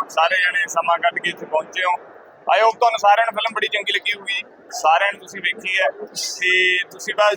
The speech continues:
ਜਿਵੇਂ ਵੀ ਤੁਹਾਨੂੰ ਫੀਲ ਹੋਇਆ, ਤੁਸੀਂ ਸਾਡੇ ਸਾਰੇ ਚਾਹਣ ਵਾਲੇ ਦਰਸ਼ਕਾਂ ਤੱਕ ਤੁਸੀਂ ਇਹ ਮੈਸੇਜ ਨੂੰ ਪੋਜ਼ਿਟਿਵਲੀ ਪਹੁੰਚਾ ਦਿਓ। ਜਿਵੇਂ ਵੀ ਤੁਹਾਨੂੰ ਚੰਗੀ ਲੱਗੀ, ਤੁਸੀਂ ਪੋਜ਼ਿਟਿਵ ਵੇ ਦੇ ਵਿੱਚ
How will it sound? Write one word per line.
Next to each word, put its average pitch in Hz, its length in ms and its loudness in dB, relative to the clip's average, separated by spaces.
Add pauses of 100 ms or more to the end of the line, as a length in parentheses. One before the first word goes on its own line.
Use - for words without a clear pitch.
ਜਿਵੇਂ 202 260 0
ਵੀ 247 80 0
ਤੁਹਾਨੂੰ 233 260 2
ਫੀਲ 208 260 -4
ਹੋਇਆ, 208 220 6
ਤੁਸੀਂ - 260 -10
ਸਾਡੇ 196 320 0
ਸਾਰੇ 190 360 2
ਚਾਹਣ 196 280 2
ਵਾਲੇ 208 200 2
ਦਰਸ਼ਕਾਂ 185 340 -2
ਤੱਕ 185 200 -2
ਤੁਸੀਂ 190 260 -4
ਇਹ 196 180 0 (120)
ਮੈਸੇਜ 180 280 0
ਨੂੰ 185 180 -8
ਪੋਜ਼ਿਟਿਵਲੀ 185 440 -2
ਪਹੁੰਚਾ 170 440 2
ਦਿਓ। 196 100 -2
ਜਿਵੇਂ 196 300 -2
ਵੀ 226 60 -8
ਤੁਹਾਨੂੰ 214 240 0
ਚੰਗੀ 170 260 -6
ਲੱਗੀ, 175 200 -4
ਤੁਸੀਂ 175 220 -16
ਪੋਜ਼ਿਟਿਵ 165 360 0
ਵੇ 165 120 -2
ਦੇ 165 100 -8
ਵਿੱਚ 165 300 -4